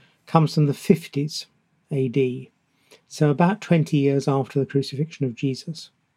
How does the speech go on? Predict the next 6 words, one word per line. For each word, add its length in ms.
Um, 360
and 140
then 180
Paul 220
develops 480
further 520